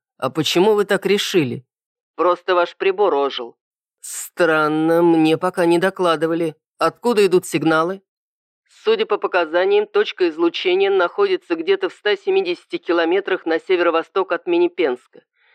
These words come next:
Только сразу оговорюсь, сигнал довольно неустойчивый. Вот и сейчас он снова пропал. Его блокируют ваши люди?" "Вполне возможно.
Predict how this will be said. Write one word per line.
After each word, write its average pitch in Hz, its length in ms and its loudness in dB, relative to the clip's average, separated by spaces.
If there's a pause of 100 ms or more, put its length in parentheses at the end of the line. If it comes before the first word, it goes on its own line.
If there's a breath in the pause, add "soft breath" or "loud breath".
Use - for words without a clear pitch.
(200)
Только 247 260 -2
сразу 277 340 0
оговорюсь, 254 540 0 (240)
сигнал 175 340 2
довольно 185 380 0
неустойчивый. 180 880 0 (280)
Вот 240 220 0
и 285 60 -10
сейчас - 440 -4
он 160 120 -2
снова 156 320 0
пропал. 151 520 -4 (340)
Его 165 280 0
блокируют 180 540 0
ваши 175 300 -2
люди?" 196 360 -6 (560)
"Вполне 139 720 -2
возможно. 160 720 -2